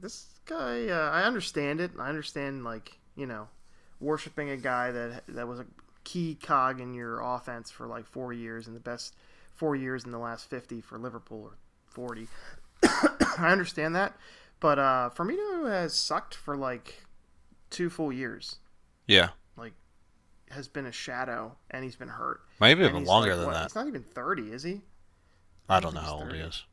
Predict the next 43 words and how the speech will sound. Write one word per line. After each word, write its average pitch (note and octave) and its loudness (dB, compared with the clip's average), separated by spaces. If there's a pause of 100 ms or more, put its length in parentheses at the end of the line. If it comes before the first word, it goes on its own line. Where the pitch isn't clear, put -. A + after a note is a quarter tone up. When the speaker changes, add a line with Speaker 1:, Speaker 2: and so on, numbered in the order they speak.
(120)
Speaker 2:
No. F2 -6
Speaker 1:
Just E3+ -14
burned B2 -6
out. A#2+ -4 (320)
Just - -12
completely C#3 -6
burned A#2+ -10
<laughs> - -2
out. - -6 (300)
And B2 8
Speaker 2:
He, A#2+ 12
Speaker 1:
he B2 10
has D3+ 4
Speaker 2:
he's D3+ 12
Speaker 1:
been - -2
for - -2
Speaker 2:
thirty-one. A#2+ 12
Speaker 1:
two F2 -4
Speaker 2:
He's - -6
Speaker 1:
years. G#2+ 4
Speaker 2:
thirty-one. F#2 4 (1080)
Speaker 1:
Yeah, G#2+ -10 (340)
totally C#3 -4
burned A#2 -8
out. A2 -8
Speaker 2:
But C#3 10
yeah, C#3+ 12
Speaker 1:
Um, G#2+ -12
Speaker 2:
no, G#2+ 4
I A2 8
agree. G2 0 (1500)
Speaker 1:
Yeah. B2+ -8 (460)
So C#3+ -4
the, B2 -6
uh, A#2 -6 (600)
farewell E3 8
tour D#3 2
has C#3 -2
started D3 4
on C3+ -2
that, C3 -2
and, B2+ -6
uh, B2+ -4